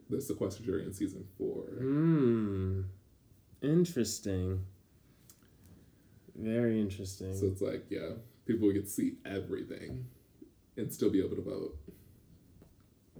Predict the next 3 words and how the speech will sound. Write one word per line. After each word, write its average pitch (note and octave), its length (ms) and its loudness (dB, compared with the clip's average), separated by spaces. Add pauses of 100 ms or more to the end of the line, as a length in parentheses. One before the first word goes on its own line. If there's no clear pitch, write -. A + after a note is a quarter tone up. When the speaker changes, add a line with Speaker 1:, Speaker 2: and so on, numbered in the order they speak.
(960)
Speaker 2:
But G3 420 6 (440)
I C#3 80 -2
think, E3 520 4